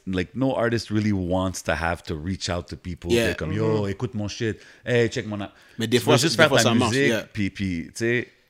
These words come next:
Speaker 1: and people should listen. But c'est juste que maintenant, comment que c'est, man?
Speaker 3: Mais
Speaker 1: C'est
Speaker 3: c'est
Speaker 1: ça.
Speaker 3: quand même assez incroyable parce que l'aventure, ça fait pas, pour ce que t'as accompli, ça fait pas si longtemps.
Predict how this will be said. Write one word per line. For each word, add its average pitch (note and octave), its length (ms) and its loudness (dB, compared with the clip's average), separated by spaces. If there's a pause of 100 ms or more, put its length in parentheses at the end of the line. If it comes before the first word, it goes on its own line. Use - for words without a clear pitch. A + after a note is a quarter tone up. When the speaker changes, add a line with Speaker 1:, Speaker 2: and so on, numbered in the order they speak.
(140)
Speaker 1:
and G2+ 100 0
people B2+ 320 -4
should B2+ 300 0
listen. G#2 440 -4
But F2 160 -8
c'est F2+ 160 -10
juste A2+ 180 -10
que - 60 -8
maintenant, A2 520 -8
comment G2 240 -10
que - 80 -16
c'est, C3+ 240 -8
man? A2 220 -6
Speaker 3:
Mais E3+ 80 0
Speaker 1:
C'est - 80 -6
Speaker 3:
c'est D#3+ 60 -2
Speaker 1:
ça. - 60 -8
Speaker 3:
quand G#3+ 80 0
même D4+ 240 -2
assez D#3+ 260 -2
incroyable E3+ 500 -2
parce D#3 160 -6
que D3 180 -2 (760)
l'aventure, E3 460 2
ça D3 140 -2
fait D#3+ 120 0
pas, - 200 -4
pour D#3+ 280 6
ce - 60 2
que E3+ 100 4
t'as E3+ 260 4
accompli, F#3+ 640 2 (260)
ça - 120 -6
fait D#3 140 0
pas - 180 0
si - 180 2
longtemps. F3+ 280 2